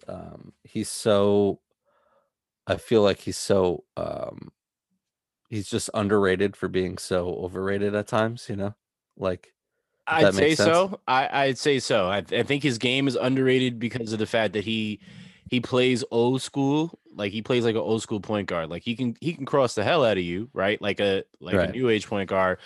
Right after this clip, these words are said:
Speaker 2: But everything else that he does is super, like, nineties type basketball, and I love that. That's why he's, he's always been my guy. Um, he just plays the game in a different way. His intensity is, is everything.
Speaker 1: Uh,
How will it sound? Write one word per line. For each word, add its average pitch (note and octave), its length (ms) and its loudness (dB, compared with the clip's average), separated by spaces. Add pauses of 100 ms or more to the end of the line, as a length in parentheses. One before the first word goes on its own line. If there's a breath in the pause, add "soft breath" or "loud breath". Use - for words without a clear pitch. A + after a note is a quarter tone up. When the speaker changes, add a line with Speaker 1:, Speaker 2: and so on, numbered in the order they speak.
(320 loud breath)
Speaker 2:
But A2 240 2
everything A#2+ 420 2
else A#2+ 180 4
that G#2+ 120 0
he G#2 60 0
does A2 380 2
is F#2+ 160 -4
super, A2 540 -4
like, G2 260 0
nineties G2 640 -4
type G2 240 -4
basketball, A2 680 0
and F2 120 -4
I F#2 80 -2
love F#2 340 -2
that. E2 260 -8
That's F2+ 340 -8
why F#2 300 -2
he's, F#2 320 -10 (520 loud breath)
he's G2 160 -4
always G2 180 2
been G2 80 -6
my F2+ 220 -2
guy. F2+ 440 -2 (140)
Um, E2 480 -8 (140)
he F#2+ 200 -12
just F2 220 -16
plays G2+ 260 -4
the F#2+ 60 -8
game F#2 240 -4
in F2+ 100 -6
a E2 40 -10
different E2+ 400 -8
way. E2+ 280 -6
His E2 180 -14
intensity F2+ 580 -6
is, D#2 260 -10 (140)
is D#2 340 -16
everything. D#2 480 -12 (1700)
Speaker 1:
Uh, G#2 440 2